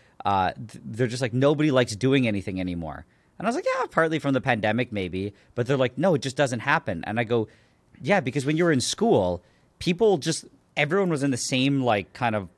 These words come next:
level in life, same goals, same everything. You just, things ju-, you didn't have to put any effort into it." I'm like, "But now you're living a life post-university or school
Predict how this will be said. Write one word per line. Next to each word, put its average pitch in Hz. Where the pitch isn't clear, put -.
level 110
in 98
life, 117
same 98
goals, 117
same 107
everything. 110
You 139
just, 208
things 175
ju-, 143
you 139
didn't 160
have 226
to -
put 196
any 165
effort 165
into 104
it." 80
I'm 113
like, 131
"But 147
now 127
you're 156
living 135
a 117
life 117
post-university 120
or 92
school 127